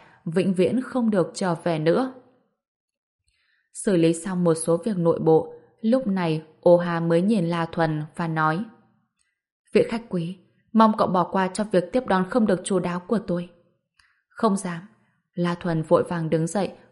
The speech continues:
cúi thấp người và nói: "Tộc trưởng Ô Hà, chúng tôi theo sự chỉ điểm của Thành Vũ đến tìm tộc trưởng giải bùa chú.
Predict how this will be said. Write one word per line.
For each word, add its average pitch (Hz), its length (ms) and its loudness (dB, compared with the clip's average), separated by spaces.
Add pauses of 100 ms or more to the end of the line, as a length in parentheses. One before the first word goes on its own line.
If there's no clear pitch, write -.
cúi 185 240 4
thấp 269 180 -4
người 180 220 2
và 160 200 -8
nói: 160 340 -2 (920)
"Tộc 196 180 2
trưởng 202 180 -2
Ô 175 140 4
Hà, 170 260 -2 (320)
chúng 208 220 0
tôi 233 180 2
theo 233 140 -2
sự - 280 -4
chỉ 185 180 -2
điểm 165 260 2
của 180 180 0
Thành 175 240 -2
Vũ 208 380 2 (200)
đến 196 240 2
tìm 208 180 0
tộc 180 220 -2
trưởng 170 240 -2
giải 175 240 -8
bùa 170 240 6
chú. 175 280 0